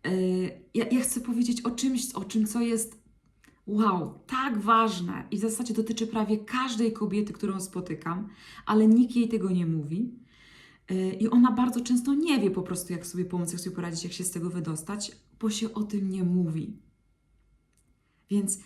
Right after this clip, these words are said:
odwróć się od tego wszystkiego. Jeżeli miałaś takie połączenia z mężczyznami, które, w których oddawałaś swoją życiową moc, sakralną moc, i nie chodzi o seksualność, ty mogłaś nie współżyć wcale z tym mężczyzną, a i tak oddawać mu swoją moc,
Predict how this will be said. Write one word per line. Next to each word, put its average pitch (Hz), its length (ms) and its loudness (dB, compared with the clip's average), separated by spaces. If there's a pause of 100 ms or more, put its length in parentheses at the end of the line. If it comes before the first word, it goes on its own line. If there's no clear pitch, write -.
(360)
odwróć 233 500 2
się 214 100 2
od 208 100 -2
tego 214 220 0
wszystkiego. 185 800 -4
Jeżeli 226 320 4
miałaś 240 340 4
takie 214 240 -4
połączenia 202 460 0
z 190 60 -2
mężczyznami, 180 840 -4 (720)
które, 220 540 0 (200)
w - 80 -20
których 233 420 0
oddawałaś 226 680 4
swoją 214 360 2
życiową 208 600 2
moc, 175 480 -4 (140)
sakralną 226 840 0
moc, 180 360 -4
i 220 40 2
nie 311 100 4
chodzi 311 220 0
o 269 40 0
seksualność, 190 460 -4
ty 254 60 -6
mogłaś 285 280 -2
nie 285 60 -2
współżyć 247 420 -4
wcale 165 180 -2
z 160 60 -6
tym 170 140 -6
mężczyzną, 160 540 -4
a 202 80 -2
i 202 40 -2
tak 220 260 -4
oddawać 214 380 -2
mu 208 60 -2
swoją 214 380 0
moc, 214 400 -2